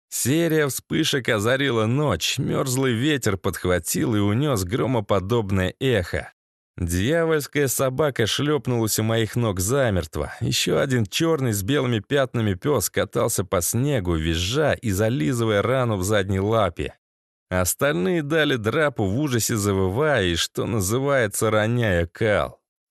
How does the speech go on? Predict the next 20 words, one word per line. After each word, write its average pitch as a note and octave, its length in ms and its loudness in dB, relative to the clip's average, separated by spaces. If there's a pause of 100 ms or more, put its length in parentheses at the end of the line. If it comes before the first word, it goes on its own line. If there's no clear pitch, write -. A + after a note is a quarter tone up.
(280)
Стрелять G#2+ 640 0
вслед E3 400 -2
я D3+ 160 0
не C3 140 0
стал, D3+ 400 -2
чтобы C3+ 380 -4
не A2+ 140 0
тратить B2 460 -2
драгоценные G#2 680 0
патроны. G2 720 -2 (380)
Отнятый C#3+ 720 0
у C3 60 0
Ф A#2+ 80 -6
С B2 240 0
Б C#3 220 0
шников A2+ 440 -2
глок A#2+ 400 -2
переместился G2+ 760 0
в E2+ 60 -6
карман. F#2+ 560 0